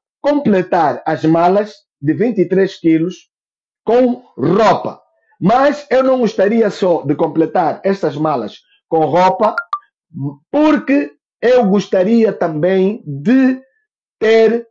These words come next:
alimentos aqui de Portugal. Então,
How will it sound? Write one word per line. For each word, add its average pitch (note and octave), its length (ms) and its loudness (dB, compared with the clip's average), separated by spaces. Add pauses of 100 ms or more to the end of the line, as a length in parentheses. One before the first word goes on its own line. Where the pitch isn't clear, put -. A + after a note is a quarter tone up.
(100)
alimentos F3 680 0 (600)
aqui D#3+ 380 -2
de E3+ 100 0
Portugal. B2 640 -4 (240)
Então, G3+ 440 -2